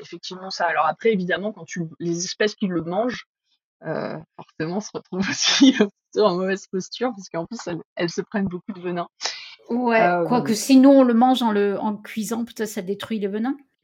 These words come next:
Speaker 1: Alors, ça dépend. T'as des poissons, euh, j'en parlerai un peu plus tard, hein. Il y a des gens qui mangent des poissons, effectivement, qui sont venimeux, ou il y a ce, j'ai oublié son nom, là, d'un coup, ce, ce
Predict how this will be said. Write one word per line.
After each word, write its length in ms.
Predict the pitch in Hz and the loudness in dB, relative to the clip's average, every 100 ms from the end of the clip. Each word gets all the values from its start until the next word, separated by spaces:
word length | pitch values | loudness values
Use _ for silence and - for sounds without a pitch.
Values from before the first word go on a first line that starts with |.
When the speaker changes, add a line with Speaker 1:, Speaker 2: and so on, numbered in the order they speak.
| _ _ _ _ | _ _ _ _
Speaker 1:
Alors, 220 | 214 240 240 | 6 6 6
ça 140 | 269 | 4
dépend. 260 | 262 330 320 | 4 2 2
T'as 160 | 240 | 2
des 120 | 226 | 2
poissons, 560 | 214 233 220 277 294 294 | 2 0 0 -4 -4 0
euh, 160 | 208 196 | 0 0
j'en 140 | 196 | -4
parlerai 360 | 185 196 202 220 | 0 0 2 0
un 80 | 214 | -2
peu 80 | 208 | -4
plus 120 | 208 | -2
tard, 160 | 254 240 | 0 0
hein. 60 | |
Il 60 | 220 | 0
y 40 | |
a 60 | 202 | 2
des 100 | 214 | 0
gens 140 | 233 | -2
qui 120 | 214 226 | -2 0
mangent 200 | 226 202 | 0 0
des 100 | 202 | -2
poissons, 360 | 190 190 233 | -2 -2 -2
effectivement, 480 | 196 190 - 196 208 | -2 -4 -4 -2 -2
qui 140 | 208 | -4
sont 640 | 185 - 185 185 185 175 170 | -6 -4 -4 -4 -4 -4 -2
venimeux, 720 | 170 202 208 202 220 247 247 226 | 4 6 8 6 6 6 6 4
ou 200 | 202 180 | 2 4
il 60 | |
y 60 | 175 | 2
a 60 | |
ce, 440 | 165 190 170 156 - | 2 0 -2 -4 -8
j'ai 180 | - 175 | -8 -4
oublié 240 | 185 214 | -2 0
son 200 | 220 202 | 0 -2
nom, 180 | 180 196 | -4 -2
là, 140 | 175 165 | -2 -2
d'un 120 | 165 | -4
coup, 160 | - 190 | -10 -12
ce, 300 | - 156 - | -10 -8 -10
ce 200 | - | -10